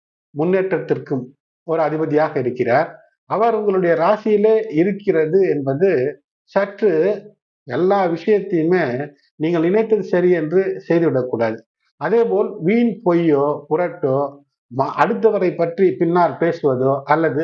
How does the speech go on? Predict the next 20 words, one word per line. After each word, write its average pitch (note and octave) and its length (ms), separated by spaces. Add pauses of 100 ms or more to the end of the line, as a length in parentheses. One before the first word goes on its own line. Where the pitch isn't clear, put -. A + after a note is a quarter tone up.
ரூமர்ஸ் A#3 400
என்று D3 180
சொல்வார்கள், C#3 580
புரளைகளை F#3 500
கட்டவிழ்ப்பதோ, C3 760 (480)
இவையெல்லாம் F#3+ 560 (340)
சிக்கலை G3+ 460
தரும். B2+ 320 (360)
உறவுகளிலே F3 800 (160)
சிக்கலை F#3 460
ஏற்படுத்தி C#3+ 480
கொள்ளாமல், B2+ 500
அண்டை E3 360
அயலாரோடு D3 680 (460)
நன்மதிப்பை F#3 680
பெற்றால், E3 520
இந்த D#3+ 260 (580)
புதன் G3+ 340
தரக்கூடிய C#3 500
சூழ்நிலையை D#3+ 540